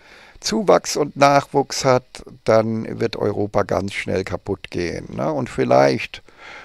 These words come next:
irgendwann so abgeschlachtet werden, wie wir Europa die Nord-, die Indianer und die Indios abgeschlachtet haben, ja, im Sinne eines Völkermordes.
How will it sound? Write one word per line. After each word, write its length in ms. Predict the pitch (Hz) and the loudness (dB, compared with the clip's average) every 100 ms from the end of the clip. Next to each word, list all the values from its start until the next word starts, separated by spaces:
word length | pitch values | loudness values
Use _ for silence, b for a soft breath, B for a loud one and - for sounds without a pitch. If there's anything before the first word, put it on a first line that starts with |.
| B - | B 2
irgendwann 600 | 131 120 107 98 101 98 | 4 4 2 0 2 0
so 260 | 120 123 | 0 0
abgeschlachtet 960 | - - 113 - 117 101 - 107 - 110 | -2 -6 -6 -2 0 0 -2 -8 -8 -2
werden, 600 | 107 110 113 110 113 - b b b b | 2 4 4 2 -2 -12 b b b b
wie 240 | 120 123 101 | -2 0 0
wir 260 | 185 254 | -2 2
Europa 760 | - 165 131 120 143 139 135 - 135 | 4 4 4 0 4 6 6 2 -6
die 400 | 123 127 135 127 | -20 -6 -4 0
Nord-, 400 | 117 117 117 - | 4 4 2 -2
die 280 | 113 113 123 | -6 -4 0
Indianer 600 | 131 104 117 127 139 131 | 0 4 6 6 6 2
und 160 | 123 110 | 2 -2
die 160 | 107 | -4
Indios 460 | 117 107 98 98 - | -2 -2 2 2 0
abgeschlachtet 880 | - - 107 - - 80 - 104 - | -8 -10 -10 -6 -4 -4 -6 -10 -4
haben, 420 | 82 78 78 80 | -2 -2 -6 -10
ja, 220 | 82 120 185 | -6 -4 -4
im 200 | 98 90 | -6 -6
Sinne 280 | 98 90 | -4 -4
eines 280 | 95 90 90 | -4 -6 -8
Völkermordes. 1160 | - 85 82 - 82 85 87 - - - - | -4 -4 -2 -6 -6 -6 -6 -8 -12 -16 -16